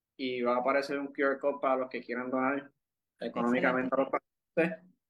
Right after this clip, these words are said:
Speaker 1: Y, pues, sí, pero si no puede verlo, es verdad, ese día, esa hora, pues, va a estar ahí disponible
Speaker 2: Exacto.
Speaker 1: a ca-, cada momento, ¿verdad? Que en, cuando pueda, pues, ahí puede entrar a ver el concierto y entonces donar a los pacientes, ¿verdad?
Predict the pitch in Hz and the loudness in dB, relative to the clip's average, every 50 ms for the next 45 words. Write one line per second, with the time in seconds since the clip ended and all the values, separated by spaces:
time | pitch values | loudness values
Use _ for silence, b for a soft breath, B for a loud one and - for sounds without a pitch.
0 | _ - 131 143 151 151 180 156 139 - - 135 139 139 139 139 135 147 139 135 | _ 2 2 2 4 4 4 4 4 2 0 2 4 4 4 4 2 2 0 0
1 | 139 135 156 160 160 160 165 165 165 165 170 160 156 151 - - 139 139 127 123 | 2 4 4 4 6 6 6 4 4 4 4 2 0 0 -2 -2 -4 -4 -2 -2
2 | 127 127 139 143 143 143 139 - 151 143 139 147 147 143 143 - 143 139 139 147 | -2 -2 -2 -2 -2 -2 -2 -2 -6 -6 -4 -4 -4 -4 -4 -4 -4 -4 -2 0
3 | 156 160 147 - 123 117 113 - - - 113 117 - - 120 123 123 123 123 123 | 0 -2 -2 -4 -6 -8 -10 -12 -12 -12 -12 -10 -8 -4 -2 -2 0 0 0 -2
4 | 123 127 123 120 120 120 117 - - 123 120 120 120 123 120 117 117 110 107 - | -2 -4 -6 -8 -10 -12 -10 -6 -6 -4 -4 -2 -2 0 2 4 4 2 2 -2
5 | - 190 185 180 170 175 - - 170 160 156 - 175 180 - - 175 185 - - | -8 -8 -8 -6 -8 -10 -10 -10 -12 -12 -12 -8 -4 -4 -2 0 0 -2 -2 -6
6 | _ _ _ _ - 120 123 131 139 139 139 139 143 151 151 151 - 127 117 117 | _ _ _ _ 0 2 2 2 2 0 0 0 0 -2 -2 -2 -2 -2 0 0
7 | 113 117 123 131 127 - - _ _ _ _ _ _ _ _ 120 113 113 110 110 | 0 0 -2 -2 -2 -6 -12 _ _ _ _ _ _ _ _ -2 -2 -2 -2 -4
8 | 107 104 - - _ _ _ _ _ _ - 120 120 120 117 110 110 127 135 147 | -8 -12 -14 -18 _ _ _ _ _ _ 0 2 4 4 4 4 6 6 6 6
9 | 143 - 139 117 110 117 117 123 120 127 131 127 135 127 127 127 131 131 - 123 | 4 4 4 4 4 4 4 2 0 -2 0 0 0 2 2 2 2 0 -2 -6
10 | 123 - - 135 139 139 139 - 127 120 113 - 113 107 - - 123 123 120 120 | -8 -6 -2 -2 -2 -2 -2 -4 -6 -6 -6 -8 -12 -10 -4 0 0 0 0 -2
11 | - 120 - 117 113 113 110 110 117 120 120 - - _ _ _ _ _ _ 117 | -4 -2 0 0 0 0 0 0 0 0 0 -2 -6 _ _ _ _ _ _ 0
12 | 117 117 110 - - 113 104 - 113 113 - - 101 104 101 95 104 101 | 2 2 2 0 -2 -2 -2 -4 -6 -10 -8 -8 -6 -4 -4 -4 -6 -8